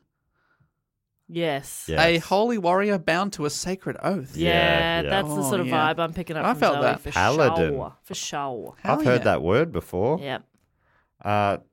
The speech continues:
Speaker 2: that's sick, yeah. Zoe Roberts, Paladin,
Speaker 1: Paladin.
Speaker 2: but also an orc.
Speaker 1: Yeah.
Speaker 3: <laughs> Yeah, they're all, I mean, they're all orcs.
Speaker 2: Yeah. What
Speaker 1: No.
Speaker 2: other ones can there be?
Speaker 1: I don't know
Speaker 2: Elves.
Speaker 1: if they are.
Speaker 2: Elves.
Speaker 1: Elves, dwarves.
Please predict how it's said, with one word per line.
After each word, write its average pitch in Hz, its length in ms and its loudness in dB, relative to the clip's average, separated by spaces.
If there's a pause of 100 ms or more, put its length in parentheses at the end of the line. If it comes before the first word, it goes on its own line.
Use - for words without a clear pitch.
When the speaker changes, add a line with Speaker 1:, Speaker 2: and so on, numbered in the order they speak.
(160)
Speaker 2:
that's 104 300 -2
sick, - 380 -8
yeah. 71 240 -2
Zoe 92 580 0
Roberts, 80 400 -2
Paladin, 87 500 2
Speaker 1:
Paladin. 143 320 -10
Speaker 2:
but 104 160 0
also 98 720 2
an 107 140 -2
orc. - 500 -4 (220)
Speaker 1:
Yeah. 208 260 4 (140)
Speaker 3:
<laughs> - 140 -6
Yeah, 202 220 6 (220)
they're 214 240 4
all, 147 180 4 (220)
I 226 80 4
mean, 247 120 4
they're 254 120 6
all 147 340 2
orcs. - 200 -14
Speaker 2:
Yeah. 107 220 0 (880)
What 117 120 4
Speaker 1:
No. 120 60 8
Speaker 2:
other - 260 6
ones 110 240 2
can 117 120 -6
there 104 100 0
be? 101 80 2
Speaker 1:
I 143 100 2
don't - 40 -8 (180)
know - 60 -6
Speaker 2:
Elves. 208 120 -8
Speaker 1:
if 196 60 -6
they 165 100 -4
are. 147 360 -8
Speaker 2:
Elves. - 300 -2
Speaker 1:
Elves, 226 360 -2
dwarves. 269 880 -2